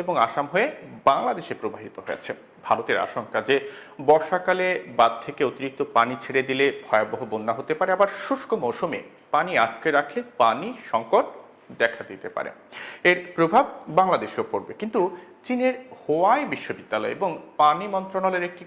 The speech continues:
গবেষণা বলছে যে বাস্তবে এমনটা নাও হতে পারে। তারা বলছে এই ধরনের ড্যাম পানি সংরক্ষণ করে শুষ্ক মৌসুমে বেশি পানি দেয় এবং বর্ষায়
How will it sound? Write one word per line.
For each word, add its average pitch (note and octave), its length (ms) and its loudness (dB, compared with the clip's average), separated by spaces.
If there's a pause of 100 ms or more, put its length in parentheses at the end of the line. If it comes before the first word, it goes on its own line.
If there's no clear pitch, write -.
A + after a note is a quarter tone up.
গবেষণা D3+ 520 2 (320)
বলছে A#2 280 0 (160)
যে B2+ 80 4 (560)
বাস্তবে E3+ 520 4 (320)
এমনটা C#3 380 0 (360)
নাও E3 240 2
হতে - 240 -8
পারে। - 140 -4 (220)
তারা A2 140 4 (100)
বলছে C3 240 -4 (180)
এই C3+ 140 0
ধরনের D#3+ 300 -2 (100)
ড্যাম E3+ 220 4 (240)
পানি C#3 180 2 (100)
সংরক্ষণ D3 480 -4
করে D3+ 160 4 (300)
শুষ্ক - 240 -12 (120)
মৌসুমে C3 420 -4
বেশি A2 260 -4
পানি D3 220 2
দেয় A#3 160 0
এবং A#3 120 -4 (300)
বর্ষায় B2+ 500 0